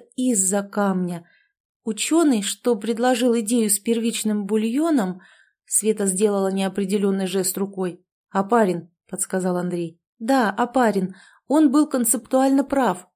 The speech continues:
Интуиция гениальных людей очень часто дает им правильные ответы на правильно заданные Вселенной вопросы,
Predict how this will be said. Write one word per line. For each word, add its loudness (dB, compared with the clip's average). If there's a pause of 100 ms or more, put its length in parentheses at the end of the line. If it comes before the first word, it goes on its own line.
(200)
Интуиция 0
гениальных 2
людей 0
очень -2
часто 0
дает 2
им 0
правильные 2
ответы -4 (240)
на 0
правильно 0
заданные 2
Вселенной 2
вопросы, 0